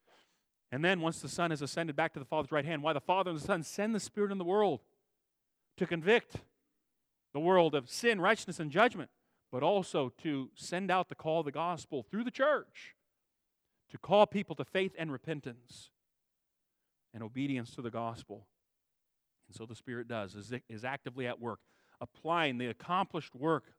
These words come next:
of the cross to all believers, all Christians, working to sanctify them, set them apart more and more according to the image of Christ, to look more and more like Jesus.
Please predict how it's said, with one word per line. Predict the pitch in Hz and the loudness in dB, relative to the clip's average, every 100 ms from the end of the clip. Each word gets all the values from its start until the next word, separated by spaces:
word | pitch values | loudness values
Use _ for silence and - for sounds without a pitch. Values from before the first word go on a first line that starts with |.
| - | -2
of | 156 | -2
the | 151 | -2
cross | - 160 147 110 - - _ _ _ _ _ _ | -4 0 2 0 -6 -14 _ _ _ _ _ _
to | 120 123 | -4 2
all | 147 139 120 _ | 4 4 0 _
believers, | 117 113 131 113 101 | -12 -6 -6 -4 -6
all | 135 143 | -4 -2
Christians, | 123 - 139 - 131 98 92 - - - | -4 -8 -10 -10 -14 -14 -18 -20 -20 0
working | 180 208 190 | 2 2 -2
to | - | -6
sanctify | 160 - 233 - 170 151 | -8 -2 -2 -4 0 0
them, | 127 120 | 0 -2
set | 214 226 | -2 -2
them | 220 | -2
apart | 185 190 | 0 0
more | 127 165 240 | 0 -2 -2
and | 226 208 | -2 -2
more | 247 247 170 101 _ _ _ _ _ _ _ - | -2 -2 -2 -6 _ _ _ _ _ _ _ -20
according | - 196 214 | -4 0 2
to | |
the | 190 | 2
image | 196 196 | 0 -2
of | 180 | -6
Christ, | - 233 214 127 - - | -6 -6 -6 -10 -14 -10
to | - | -2
look | 190 190 | -2 0
more | 196 226 | 2 2
and | 208 | 2
more | 220 | -2
like | 220 214 160 | -2 -4 -6
Jesus. | 165 277 294 - 139 - - - | -6 -4 -4 -6 -10 -12 -16 -16